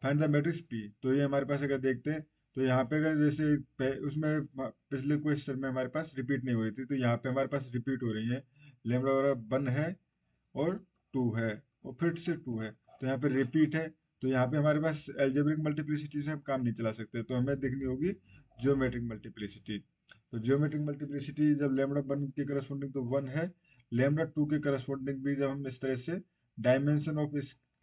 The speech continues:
null space इसकी निकालेंगे, तो dimension टू आ जाएगी। और ये डायमेंशन कैसे आए-, आती है, previous वीडियो में हम पढ़ ही चुके हैं।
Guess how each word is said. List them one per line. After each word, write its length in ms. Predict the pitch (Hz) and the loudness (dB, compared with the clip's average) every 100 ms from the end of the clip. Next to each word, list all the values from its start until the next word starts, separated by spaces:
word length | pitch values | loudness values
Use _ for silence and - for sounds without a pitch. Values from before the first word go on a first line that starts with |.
| 120 131 123 - | -14 -12 -14 -12
null 460 | 127 127 135 143 135 | -6 0 2 2 -2
space 380 | - 147 127 127 | -6 -4 -4 -6
इसकी 160 | 131 | -8
निकालेंगे, 500 | 131 127 123 127 165 180 _ _ | -4 -2 -2 -2 -4 -8 _ _
तो 140 | _ 139 | _ 0
dimension 600 | 135 139 147 147 165 165 | 4 4 4 2 0 -4
टू 200 | 151 131 | 0 2
आ 80 | 110 | 2
जाएगी। 480 | 107 104 107 110 | 0 -2 -2 -4
और 180 | 127 135 | 0 2
ये 80 | 143 | 2
डायमेंशन 440 | 131 135 143 139 | 2 2 2 -2
कैसे 320 | - 139 123 135 | -2 -6 -2 -4
आए-, 220 | 127 131 | -4 -2
आती 280 | 123 123 151 | -4 -2 -4
है, 100 | 160 | -4
previous 360 | 156 131 131 120 | -4 -4 -2 -4
वीडियो 220 | 127 127 | -4 -4
में 80 | 135 | -4
हम 60 | 147 | -6
पढ़ 220 | 139 120 | -4 -4
ही 60 | 104 | -4
चुके 280 | 110 - | -8 -8
हैं। 120 | 107 | -8